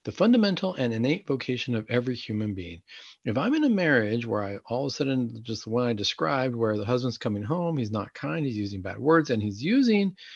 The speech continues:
his role as a husband as an excuse as to why he can do this, we have a problem. God created man out of love, also calls him to love. There's no way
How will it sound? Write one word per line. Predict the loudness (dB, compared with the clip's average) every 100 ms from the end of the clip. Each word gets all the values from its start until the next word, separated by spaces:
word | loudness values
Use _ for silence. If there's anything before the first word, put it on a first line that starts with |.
| -20 _
his | 0 2
role | 0 0
as | 0
a |
husband | 0 0 0 0 0
as | 0
an | -2
excuse | -4 -8 0 0 0
as | -2
to | -4
why | -2 -2
he | -4
can | -4 0
do | 2 2
this, | 0 -8 -12 _ -20 _ 2
we | 4
have | 4 0
a |
problem. | -2 -2 -2 -4 -12 -20 -20 -20 _
God | 2 4 2 -2
created | -2 4 6 4 2 0
man | 0 0 0
out | 0
of | 0
love, | 0 0 -2 _ _ -4
also | -2 -2 -4
calls | -4 -4 -2 -2
him | -2 -2 -4 -4
to | -2 -2 -4
love. | -4 -4 -8 -14 -20 -20 -12 0
There's | 4
no | 6 6
way | 8 6 4